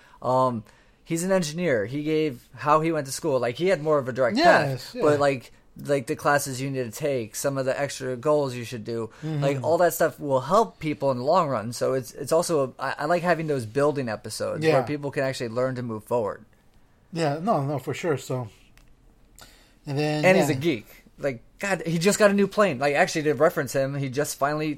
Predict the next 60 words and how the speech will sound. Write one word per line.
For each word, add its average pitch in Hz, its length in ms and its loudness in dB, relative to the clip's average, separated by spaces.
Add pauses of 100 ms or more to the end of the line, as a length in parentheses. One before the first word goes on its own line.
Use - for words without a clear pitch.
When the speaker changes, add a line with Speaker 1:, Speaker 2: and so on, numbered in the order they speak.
Speaker 1:
that 143 200 2
plane 156 220 -2
he 156 180 -6
was 143 140 -4
talking 139 240 0
about 139 240 2
buying, 165 340 0
he 147 180 -4
just 131 220 -2
Speaker 2:
Uh-huh. 127 80 0
Speaker 1:
bought 147 140 4
that 147 180 0
plane 170 360 -2
Speaker 2:
Really? 143 400 4
Speaker 1:
in, 135 40 -2
uh, 131 160 0
North 143 240 0
Carolina 147 520 2
and 127 140 -6
flew 143 200 -4
it 131 100 -4
back 127 220 -2
out 147 200 0
here. 180 280 -4
So 170 120 0
Speaker 2:
Oh, 135 240 4
snaps. 160 400 -2
Speaker 1:
he 147 120 0
has 151 240 2
his 151 100 -8
own 156 180 0
plane, 185 360 -2
and 143 120 -2
Speaker 2:
There 139 60 2
Speaker 1:
I 135 40 2
Speaker 2:
you 131 40 -2
go. 156 160 4
Speaker 1:
believe 147 240 -4
his 147 300 -2
first 170 260 -2
trip 180 220 -2
was 175 200 2
to 151 80 -8
Catalina 165 480 0
or 131 60 2
something 120 220 -2
like 120 160 -2
that. 139 280 0
So, 120 280 0
'cause 117 180 -2
that's 120 200 -2
a 120 40 -10
nice 120 180 -2
short 123 220 -2
hop 131 220 -2
when 123 100 -6
he 117 80 -6
wants 123 200 -6
to 113 60 -12
go. 127 260 -2